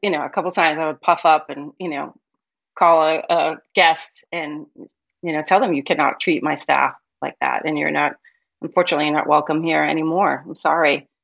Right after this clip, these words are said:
So they, they appreciated that, um, I would listen to them when there was a,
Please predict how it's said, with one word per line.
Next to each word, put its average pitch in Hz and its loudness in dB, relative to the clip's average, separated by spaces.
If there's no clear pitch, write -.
So 220 4
they, 202 4
they 196 4
appreciated 165 0
that, 139 0
um, 147 0
I 180 2
would 156 -4
listen 175 -2
to 180 -2
them 156 4
when 147 -4
there 151 0
was 147 -4
a, 139 -2